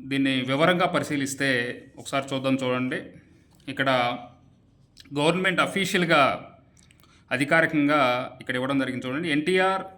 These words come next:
భరోసా పెన్షన్ స్కీమ్ ఆర్డర్ ఇష్యూడ్, జీవో నెంబర్ ఫార్టీ త్రీ, నలభై మూడు ప్రకారం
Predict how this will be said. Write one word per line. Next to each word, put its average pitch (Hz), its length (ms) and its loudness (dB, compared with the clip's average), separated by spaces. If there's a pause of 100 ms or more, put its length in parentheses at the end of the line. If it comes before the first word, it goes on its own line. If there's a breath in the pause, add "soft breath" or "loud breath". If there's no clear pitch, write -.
(140)
భరోసా 165 580 0
పెన్షన్ 156 460 -2
స్కీమ్ 135 640 0 (160)
ఆర్డర్ 127 460 -2 (460)
ఇష్యూడ్, 120 440 -6 (240)
జీవో 151 340 -2
నెంబర్ 151 400 -2
ఫార్టీ 120 360 -6
త్రీ, 120 320 -8 (120)
నలభై 123 320 -4
మూడు 120 240 -6
ప్రకారం 117 460 -8